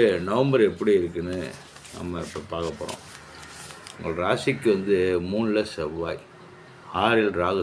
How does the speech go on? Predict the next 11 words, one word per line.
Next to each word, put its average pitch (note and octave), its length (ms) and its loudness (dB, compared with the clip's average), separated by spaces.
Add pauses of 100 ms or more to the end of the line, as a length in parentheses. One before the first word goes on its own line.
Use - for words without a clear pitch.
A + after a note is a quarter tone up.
சஞ்சரிப்பதால், E2 680 -4 (1400)
மாதம் A#2 440 4
பிற்பாதியில் F#2+ 640 2 (120)
மூணில் A2 460 0
சூரிய G2 340 0
சஞ்சரிப்பாலும், E2+ 760 -4 (1400)
உங்களுக்கு G#2+ 760 2 (320)
நெருக்கடியான G2+ 800 2 (440)
நிலைகள் F2+ 500 0
குறைந்து F#2 440 2 (1400)
வளமான G#2+ 560 2